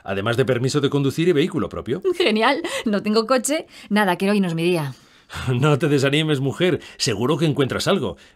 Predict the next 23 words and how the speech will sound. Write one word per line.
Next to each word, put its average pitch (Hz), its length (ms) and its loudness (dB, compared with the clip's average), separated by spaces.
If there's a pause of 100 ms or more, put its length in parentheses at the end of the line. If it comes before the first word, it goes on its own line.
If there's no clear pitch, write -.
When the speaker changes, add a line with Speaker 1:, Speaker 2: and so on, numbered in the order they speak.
Speaker 1:
Yo 95 280 -2
seguiré 143 300 4
buscando 160 560 0
y 123 80 -2
si 113 120 -4
veo 113 200 0
algo, 143 340 0
pues 90 400 -12
te - 80 -4
digo. 127 360 0 (320)
Speaker 2:
Muchas 208 460 -2
gracias. 165 320 -2 (680)
Eres 196 300 -4
un 160 100 -6
sol. 135 260 -8 (1600)
Speaker 1:
Conversación 143 1120 4
tres. 117 460 0 (1200)
Buenos 135 320 4
días, 180 400 4
¿en 143 300 2
qué 226 80 -2
puedo 196 200 2
ayudarla? 85 480 -4